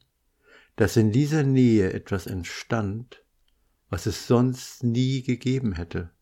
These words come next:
In der Annahme der Verletzbarkeit seiner selbst eröffnet sich ein Raum zur Geburt von etwas ganz Neuem,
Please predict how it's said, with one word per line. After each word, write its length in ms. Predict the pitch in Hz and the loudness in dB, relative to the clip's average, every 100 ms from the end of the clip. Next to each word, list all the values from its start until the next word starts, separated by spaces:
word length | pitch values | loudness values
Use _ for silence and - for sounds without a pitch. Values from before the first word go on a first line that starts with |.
| _ _ _ _ _ _ _ _ _ _ _ _ _ _ _ _ _ _ _ - | _ _ _ _ _ _ _ _ _ _ _ _ _ _ _ _ _ _ _ -2
In 220 | 117 117 | 2 4
der 280 | 113 - - | 2 0 -4
Annahme 640 | 117 139 143 139 139 131 | -4 -2 0 0 0 -2
der 180 | 117 113 | -4 -8
Verletzbarkeit 1160 | - 110 117 123 - - - 120 - - 117 - | -4 -4 -2 -4 -8 -14 -6 -6 -6 -8 -8 -6
seiner 400 | - 110 113 107 | -4 -2 -2 -4
selbst 800 | 104 107 90 90 - - - _ _ _ _ _ _ _ _ _ _ _ _ | -2 -2 -2 -6 -18 -20 -20 _ _ _ _ _ _ _ _ _ _ _ _
eröffnet 580 | 95 117 135 - 151 - | -2 -2 -2 -2 -4 -4
sich 220 | 127 - | -6 -2
ein 160 | 110 | 0
Raum 580 | 104 90 101 120 127 127 | 0 0 0 0 -2 -6
zur 220 | - 113 | -6 -6
Geburt 720 | - 104 - 120 131 135 - - _ _ _ - | -2 -4 -2 0 0 -2 -6 -20 _ _ _ -4
von 120 | 120 | -2
etwas 460 | 107 107 95 - | -2 -6 -8 -6
ganz 500 | - 104 104 104 - | 0 2 0 -4 -6
Neuem, 600 | 107 107 113 95 82 87 | -2 0 -2 -4 -8 -14